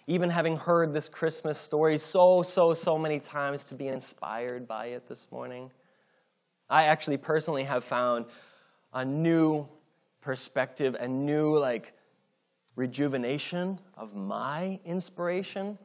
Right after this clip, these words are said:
in Christ, in his youth,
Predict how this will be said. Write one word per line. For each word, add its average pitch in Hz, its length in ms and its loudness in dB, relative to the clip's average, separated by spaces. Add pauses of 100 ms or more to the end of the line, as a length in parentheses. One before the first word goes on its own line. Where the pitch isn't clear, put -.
(220)
in 156 200 -2
Christ, - 680 -2
in 143 180 -4
his 135 380 -4
youth, 160 480 -4